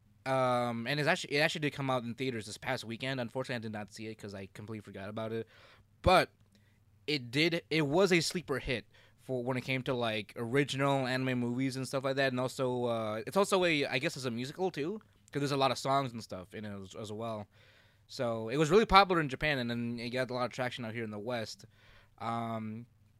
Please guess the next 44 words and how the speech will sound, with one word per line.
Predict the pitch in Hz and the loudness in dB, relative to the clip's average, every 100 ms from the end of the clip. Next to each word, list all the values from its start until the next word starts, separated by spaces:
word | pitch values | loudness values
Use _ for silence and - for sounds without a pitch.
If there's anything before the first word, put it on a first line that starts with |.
| - | 0
I | 139 | 4
wanna | 180 185 | 6 4
say | - 185 180 | 4 6 6
Bell | 139 117 156 175 196 220 | 2 2 6 8 6 4
in | 175 | 0
terms | 151 165 147 | 0 -2 0
of, | 143 | -4
like, | 127 117 107 104 - - _ - _ _ _ _ _ _ _ _ _ _ - 117 | -2 -2 -2 -6 -12 -20 _ -20 _ _ _ _ _ _ _ _ _ _ -18 -14
just | 113 147 131 123 - _ _ _ _ _ _ _ _ _ - | -4 -2 -2 -8 -16 _ _ _ _ _ _ _ _ _ -12
since | 175 160 | -4 -4
it | 156 | -2
came | 151 | 0
out | 143 | 0
recently, | 135 139 156 147 | 0 -2 -2 -2
and, | 135 | -2
and, | 127 123 | -2 -4
and | 120 120 117 | -4 -4 -6
as | 113 117 | -6 -4
well | 120 123 | 0 0
as | 123 107 104 | 0 -4 -8
just | 117 107 - _ - _ 117 | -8 -8 -12 _ -20 _ -8
being, | 123 120 117 117 113 120 107 - - | -6 -4 -4 -6 -6 -6 -8 -12 -10
uh, | 113 113 107 104 104 101 - | -6 -4 -4 -6 -8 -10 -8
as | 113 104 | -8 -10
good | 107 107 113 | -10 -6 -6
as | 104 | -6
it | 104 | -8
is. | 107 120 127 - - - _ | -8 -8 -12 -18 -20 -20 _
Though | 120 127 120 120 117 110 | -6 -2 0 0 -2 -2
I | - | -2
have | - 151 151 | 2 4 4
my | 151 139 | 2 2
doubts, | 123 135 | 0 0
just | 123 | -2
because | 117 123 107 | -6 -6 -6
Demon | 113 110 | -6 -4
Slayer, | 120 110 | -4 -4
it | 110 | -4
is | 113 | -4
definitely | 113 110 117 | -4 -4 -4
a | 110 | -6
lot | 107 | -6
more | 113 | -8
popular. | 113 104 123 131 | -6 -6 -6 -10